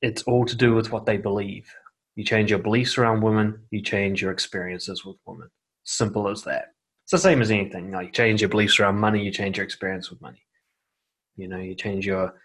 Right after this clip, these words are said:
beliefs around nutrition and exercise, and you change your body. So this is about changing your perspectives of women. And as we sort of just get started, I want you to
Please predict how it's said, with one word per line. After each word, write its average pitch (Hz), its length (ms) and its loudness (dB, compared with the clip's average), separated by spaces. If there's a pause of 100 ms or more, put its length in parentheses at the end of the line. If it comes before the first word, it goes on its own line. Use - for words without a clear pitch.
(160)
beliefs 104 300 -2
around 98 560 0
nutrition 104 460 0
and 98 100 -2
exercise, 98 640 0
and 95 120 -10
you 90 60 -12
change 95 280 -8
your 90 100 -8
body. 82 360 -8
So 110 360 0 (1000)
this 123 200 2
is 113 80 -2
about 104 260 0
changing 104 400 -4
your 101 80 -2
perspectives 95 600 -6
of 90 140 -12
women. 87 280 -10 (1400)
And 123 160 2
as 131 240 4
we 127 220 4
sort 123 220 0
of 120 60 -2
just 131 200 0
get - 140 -4
started, 127 460 4
I 123 80 6
want 120 260 4
you 131 60 2
to 123 40 -2